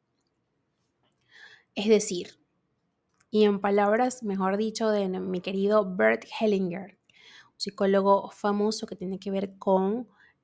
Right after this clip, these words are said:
eh, el trabajo de psicoterapia familiar, sufrir las cosas es más fácil que solucionarlas. ¿Esto qué quiere decir? Quiere decir que aferrándonos a nuestro sufrimiento,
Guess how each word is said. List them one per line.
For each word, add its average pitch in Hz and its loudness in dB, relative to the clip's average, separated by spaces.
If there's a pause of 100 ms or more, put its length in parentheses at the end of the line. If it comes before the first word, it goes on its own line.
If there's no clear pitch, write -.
eh, 185 -4
el 190 -6
trabajo 196 -4
de 185 -2
psicoterapia 190 -10
familiar, 202 -2 (1040)
sufrir 233 0
las 302 2
cosas 311 0 (220)
es - -14
más 185 -4
fácil 196 -6
que 262 -8
solucionarlas. - -8 (1300)
¿Esto 294 0
qué - -8
quiere 330 0
decir? - -8 (1200)
Quiere 381 2
decir 247 0
que - -4
aferrándonos 170 0
a 170 -12
nuestro 170 -10
sufrimiento, 277 0